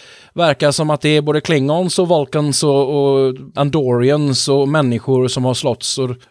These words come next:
ja. Sen så visar det sig att, eh, allting har liksom, ja, du vet, fel quantum signatures.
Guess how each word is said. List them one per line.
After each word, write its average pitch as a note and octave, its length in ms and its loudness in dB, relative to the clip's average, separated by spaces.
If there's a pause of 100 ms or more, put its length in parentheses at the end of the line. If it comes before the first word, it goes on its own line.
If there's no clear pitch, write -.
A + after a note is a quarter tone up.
ja. - 120 -4 (640)
Sen F3+ 180 2
så G3+ 120 0
visar F#3+ 280 2
det D#3+ 100 2
sig E3 260 2
att, D3+ 340 -4
eh, D3 320 2 (600)
allting D3+ 400 -2
har C#3+ 180 2
liksom, B2 520 -2
ja, A2 260 -2
du B2 60 -6
vet, A2+ 240 -6 (520)
fel C#3 340 0
quantum C#3 480 0
signatures. C#3 800 -2